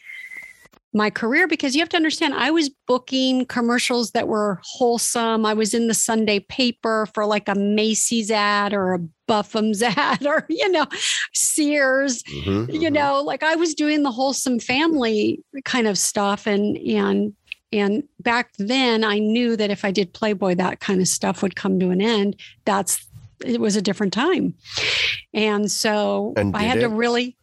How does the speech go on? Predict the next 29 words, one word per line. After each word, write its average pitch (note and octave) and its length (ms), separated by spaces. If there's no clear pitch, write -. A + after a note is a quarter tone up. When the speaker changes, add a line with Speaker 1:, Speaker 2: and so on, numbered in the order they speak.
Speaker 1:
really A#3 380
weigh, G3 680
you G#3 140
know, F3+ 380
what, G3+ 240
how G#3+ 220
this G3+ 220
was F#3 100
gonna F#3+ 240
affect F#3+ 380
me. F3+ 160
And F#3 160
so G3+ 340
the A#3 220
other C4+ 300
thing G3 340
was, G3 480
in A3+ 160
nineteen G#3 340
eighty-nine, G3+ 420
Playboy G3+ 440
was G3 220
the A3+ 100
number G3 420
one G3+ 440
magazine G#3+ 600
in A3+ 100
the A#3+ 60
world. D#4+ 420